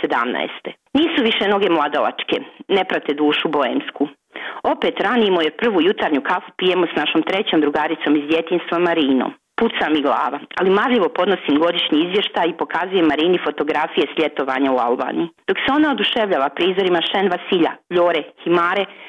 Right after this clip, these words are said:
razmišljam o tome kako bi albanska turistička zajednica trebalo da mi da neki procenat zbog promocije koju radim već mjesecima i predrasuda koje se trudim da razbijem.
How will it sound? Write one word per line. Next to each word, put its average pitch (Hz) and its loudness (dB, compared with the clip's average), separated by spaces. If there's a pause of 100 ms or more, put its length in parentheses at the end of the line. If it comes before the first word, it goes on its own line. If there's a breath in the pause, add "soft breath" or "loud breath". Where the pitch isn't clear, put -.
(340 loud breath)
razmišljam 285 2
o - -2
tome 269 2
kako 214 -2
bi 202 4
albanska 202 0
turistička 190 -2
zajednica 180 0
trebalo 190 2
da 165 2
mi 160 2
da 185 0
neki 180 -4
procenat 175 -2 (120)
zbog 165 -4
promocije 165 0
koju 160 4
radim 165 2
već 165 -2 (100)
mjesecima 170 0
i - -6
predrasuda 165 0
koje 151 -2
se 151 -2
trudim 151 2
da 139 2
razbijem. - -2